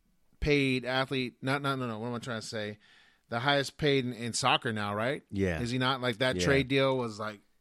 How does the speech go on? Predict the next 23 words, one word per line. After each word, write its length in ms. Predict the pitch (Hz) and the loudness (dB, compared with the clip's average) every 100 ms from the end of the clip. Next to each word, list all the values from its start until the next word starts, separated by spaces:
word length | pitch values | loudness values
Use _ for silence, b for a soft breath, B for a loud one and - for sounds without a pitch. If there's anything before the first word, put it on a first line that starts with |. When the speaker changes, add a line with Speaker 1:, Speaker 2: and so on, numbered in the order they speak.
| - | -2
Speaker 1:
oh, 60 | 135 | 2
Speaker 2:
He's 80 | 143 | 4
Speaker 1:
it 20 | |
was 100 | 131 | 4
Speaker 2:
making, 280 | 113 113 107 | 2 2 0
like 180 | 101 98 | 0 0
you 60 | |
said, 300 | 95 107 87 - - | -2 -2 -2 -6 -4
he's 320 | 110 120 101 | -4 -2 -4
making 680 | 110 110 95 95 87 82 80 _ _ _ _ _ _ _ _ _ _ _ _ _ _ _ - | -4 -4 -4 -6 -4 -8 -14 _ _ _ _ _ _ _ _ _ _ _ _ _ _ _ -14
fifty, 640 | - 123 - 113 104 98 _ - | -4 -4 -2 -4 -4 -6 _ -10
okay, 280 | 90 90 - | -6 -6 -6
he's 200 | 90 82 | -8 -6
making 220 | 104 87 | -6 -6
fifty 320 | 80 110 - 101 | -8 -8 -6 -4
million 260 | 98 98 | -4 -4
dollars 320 | 95 92 87 | -6 -6 -8
a 40 | 78 | -10
year, 280 | 85 92 - | -8 -8 -6
uh, 300 | 87 82 76 - | -6 -6 -8 -10
a, 120 | - - - | -16 -16 -12
a 40 | |
year. 480 | 87 82 82 67 - | -10 -8 -10 -10 -14